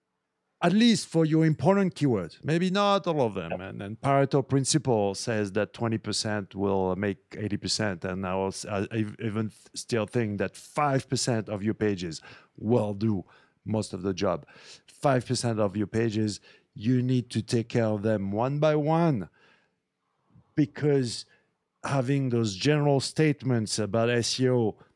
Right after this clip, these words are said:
Speaker 1: might be the foundation, but is not the solution.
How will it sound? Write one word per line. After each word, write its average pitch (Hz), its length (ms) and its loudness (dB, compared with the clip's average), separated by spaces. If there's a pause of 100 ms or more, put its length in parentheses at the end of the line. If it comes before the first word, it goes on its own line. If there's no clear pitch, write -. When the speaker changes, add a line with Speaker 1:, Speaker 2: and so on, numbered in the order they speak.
(260)
Speaker 1:
might 120 260 0
be 123 120 4
the 113 100 -2
foundation, 120 720 -2
but 123 340 -2
is 110 200 -4
not 120 180 0
the 110 80 -4
solution. 110 680 -2